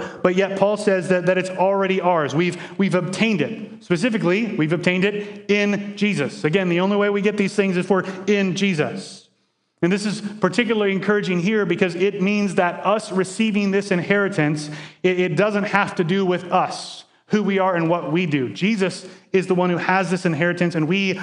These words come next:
obtain it in him. And so our qualifications to receive it are on the basis of, of whether or not we're in him. And if we're in him, Paul says we have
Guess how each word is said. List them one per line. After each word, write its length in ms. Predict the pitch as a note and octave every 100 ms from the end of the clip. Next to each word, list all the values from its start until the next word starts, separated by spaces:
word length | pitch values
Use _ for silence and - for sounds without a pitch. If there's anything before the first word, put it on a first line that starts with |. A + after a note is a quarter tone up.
| -
obtain 380 | F3+ F3 F3+ F#3
it 200 | F3+ F3 - -
in 380 | G3 F3+ F3 F3
him. 560 | - - F#3 C3 A#2 - - _
And 100 | D3+
so 400 | D#3 F3+ D3 - -
our 140 | E3+ G3
qualifications 880 | G3 G#3+ G#3+ G3 G3 G#3 G#3 G3 F3+
to 140 | G3
receive 380 | F3+ F3+ B3+ G3+
it 400 | F3 - - -
are 140 | E3 E3+
on 160 | G3+
the 80 | G3+
basis 420 | F3+ F3+ F3+ E3+
of, 220 | D#3+ D3+
of 220 | D3+ D3 C3
whether 340 | E3 F3+ F#3+
or 160 | E3 E3
not 340 | E3 D3+ D#3 - -
we're 260 | D3+ D3+ D#3
in 520 | D#3 D3+ D3 D3+ D3
him. 480 | - D3 A#2 A#2 B2+
And 100 | C3
if 140 | C3
we're 140 | D3+ C#3+
in 240 | E3+ F3+
him, 320 | D#3+ D#3+ D3+
Paul 220 | D3+ D#3 D3+
says 280 | D3 C3+
we 140 | C#3+ C#3+
have 220 | C#3+